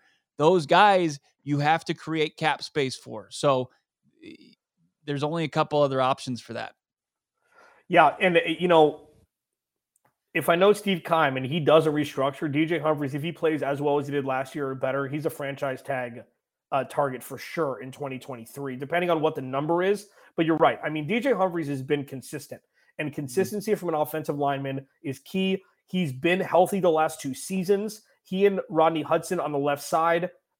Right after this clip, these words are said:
Speaker 2: are, you know, th-, they're the staple of his offensive line now, and, and they're heavily trusted to protect Kyler Murray. What they're gonna do with the guard spot with Justin Pugh taking a pay cut to stay,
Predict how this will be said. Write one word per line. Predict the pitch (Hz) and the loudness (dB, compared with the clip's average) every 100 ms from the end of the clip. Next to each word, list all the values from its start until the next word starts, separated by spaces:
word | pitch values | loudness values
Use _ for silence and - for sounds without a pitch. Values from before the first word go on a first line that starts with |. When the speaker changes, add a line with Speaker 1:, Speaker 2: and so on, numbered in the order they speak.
| _ - | _ 4
Speaker 2:
are, | 156 151 147 - | 6 6 2 -4
you | 165 | 0
know, | 160 | 0
th-, | 151 139 135 | -2 -10 -10
they're | 143 139 170 202 202 - _ _ _ | -6 0 2 4 2 0 _ _ _
the | 170 | -6
staple | 170 190 220 202 | 0 2 4 4
of | 170 | 2
his | 165 | 2
offensive | 170 170 175 165 | 0 2 0 0
line | 151 208 175 | -2 -2 -2
now, | 139 147 | -2 -2
and, | - 151 151 | -4 -6 -6
and | 156 | -4
they're | 151 151 | -4 0
heavily | 165 190 180 | 0 0 -2
trusted | 151 190 202 151 | 0 0 0 -2
to | 135 | -10
protect | 151 165 165 | -6 -6 -2
Kyler | 170 156 156 | 0 0 0
Murray. | 208 160 143 _ - | 0 0 -4 _ -2
What | 160 | 0
they're | 165 | 0
gonna | 175 160 | -2 -2
do | 165 | -2
with | 160 | -4
the | 151 | -4
guard | 139 151 156 | 0 0 -2
spot | - 165 | 0 0
with | 151 | 0
Justin | 143 151 156 | -6 -8 -10
Pugh | 143 160 | -12 -8
taking | 156 156 | -8 -8
a | 156 | -10
pay | 156 156 | -8 -4
cut | 160 156 | -4 -4
to | |
stay, | - - 151 143 | -10 -4 -4 -4